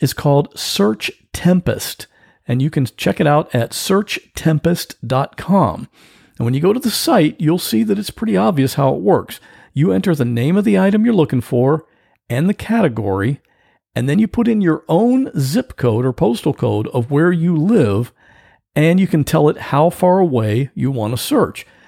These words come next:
So you can search within twenty-five miles of where you are, or you can tell it to just not limit by any distance and just tell you what's available everywhere.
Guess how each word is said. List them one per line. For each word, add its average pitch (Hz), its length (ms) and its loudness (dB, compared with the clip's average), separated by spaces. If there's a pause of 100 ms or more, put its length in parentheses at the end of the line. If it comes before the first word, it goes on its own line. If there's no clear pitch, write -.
(220)
So - 120 -2
you 147 140 0
can 151 120 -2
search 151 260 0
within 123 220 0
twenty-five 131 540 -2
miles 170 360 0
of 175 120 -4
where 175 160 4
you 175 200 2
are, 165 400 2 (400)
or 214 220 -2
you 233 100 0
can 156 160 -2
tell 180 220 2
it 185 80 0
to - 100 -8
just 180 240 -2
not 175 380 0
limit 156 460 2
by 139 160 2
any 226 280 2
distance 117 520 -4
and 120 180 -4
just - 320 -4
tell 143 160 0
you 180 100 2
what's 175 160 0
available 175 480 2
everywhere. 185 540 0